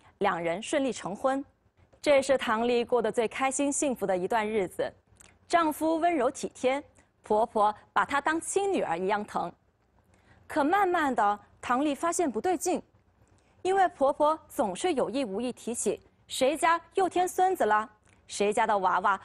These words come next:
多可爱啊”之类的话。老人家盼着抱孙子的心情可以理解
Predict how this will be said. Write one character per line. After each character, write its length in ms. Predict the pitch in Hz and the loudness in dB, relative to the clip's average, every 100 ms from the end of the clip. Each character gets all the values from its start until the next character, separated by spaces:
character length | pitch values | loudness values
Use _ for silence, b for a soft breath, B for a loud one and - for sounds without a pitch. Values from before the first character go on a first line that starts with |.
| B - | B 0
多 180 | 381 | 2
可 160 | 392 294 | 2 0
爱 240 | - 240 | 0 2
啊” 80 | 208 | 0
之 100 | 202 | 0
类 120 | 247 | -2
的 80 | 196 | -2
话。 280 | - 269 165 _ _ _ _ _ _ _ _ _ B B B B B - | 0 0 0 _ _ _ _ _ _ _ _ _ B B B B B -4
老 260 | 285 277 | 2 4
人 180 | 262 349 | 4 2
家 200 | 359 370 | 2 2
盼 200 | - 403 | 2 0
着 120 | 330 | 0
抱 240 | 269 392 330 | 2 2 2
孙 280 | - 403 403 | 0 0 0
子 80 | |
的 120 | - 220 | -2 -2
心 200 | 262 277 | -2 -2
情 240 | - 226 | -2 -4
可 200 | - 269 | -2 -2
以 100 | 285 | -2
理 180 | 175 262 | -4 -6
解 300 | - - | -4 -2